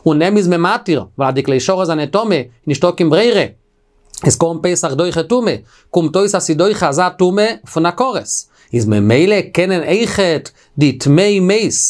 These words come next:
און אין דעם כל מאכן דעם קרבן פסח צוזאמען מיט די טהורים. ווייל סיי וואס סיי איז אותר געווארן ביי דעם קרבן פסח, טומאת הגוף און קורס,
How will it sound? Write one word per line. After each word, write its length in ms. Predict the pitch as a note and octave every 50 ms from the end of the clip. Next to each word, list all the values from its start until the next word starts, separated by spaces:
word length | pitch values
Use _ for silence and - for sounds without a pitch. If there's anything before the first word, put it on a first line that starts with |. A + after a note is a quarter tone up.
| - - -
און 60 | C#3+
אין 80 | D3+ D#3+
דעם 120 | E3 F3
כל 380 | F3 - A3+ B3 A#3+ A3 G#3+ G#3+ G#3+ - _ _ _
מאכן 320 | D#3 D#3 F3+ G#3 G#3 G#3+ A#3
דעם 100 | A3+ A#3
קרבן 220 | A3 A#3+ A#3+ A#3 A3
פסח 300 | - B3 C4 - - G#3
צוזאמען 360 | - - - E3+ F3 F3+ G3 G#3
מיט 100 | G#3 G3+
די 60 | G#3+
טהורים. 420 | G#3+ A3+ A3 A#3 C4 B3 B3 A3+ A3 - _ _ _ _ _
ווייל 120 | - F3+ E3+
סיי 240 | E3+ - G#3+ B3 B3+
וואס 160 | A#3+ A#3+ A#3+
סיי 120 | A3+ G3+
איז 140 | F3 D3 E3+
אותר 260 | B3 A#3 G#3+ G#3+ G3+
געווארן 260 | F#3 F#3 F3 F#3 F3+
ביי 80 | E3+ E3
דעם 160 | D#3+ G3+ G3
קרבן 300 | F#3 - G#3 F#3 F#3 F3+ -
פסח, 600 | F#3+ F#3+ G3 F3+ - F3+ D#3+ D3+ C3 - - - -
טומאת 360 | - G#3 G#3+ G3 F3+ D#3 -
הגוף 300 | E3 D3+ D#3+ F#3 F3+ -
און 80 | F3+ D#3
קורס, 460 | - B2+ A2+ A2 B2 C#3+ D3 D3 -